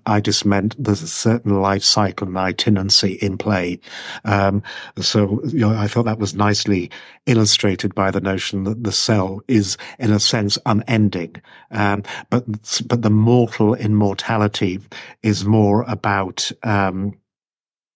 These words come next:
d-, d-, divorcing the software from the substrate. Um, and just a bit of a pushback then, if we want to look for differences, um, i-,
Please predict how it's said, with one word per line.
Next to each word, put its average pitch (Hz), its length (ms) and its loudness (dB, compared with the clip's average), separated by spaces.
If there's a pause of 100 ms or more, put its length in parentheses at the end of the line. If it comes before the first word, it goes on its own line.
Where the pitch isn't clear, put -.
(1000)
d-, 156 100 -10 (300)
d-, 156 280 4
divorcing 107 1200 2 (100)
the 104 380 2
software 101 880 -2 (300)
from 104 580 2
the 104 320 0
substrate. - 840 -2 (340)
Um, 104 480 2 (400)
and 110 340 2 (480)
just - 220 2
a - 20 0
bit 156 160 2
of 131 80 0
a 165 80 2
pushback - 680 -4
then, 101 180 2
if 101 100 -4
we 110 80 2
want 117 300 -2
to 113 80 -4
look 113 160 0
for - 120 -6
differences, 101 840 0
um, 107 480 2
i-, 117 100 0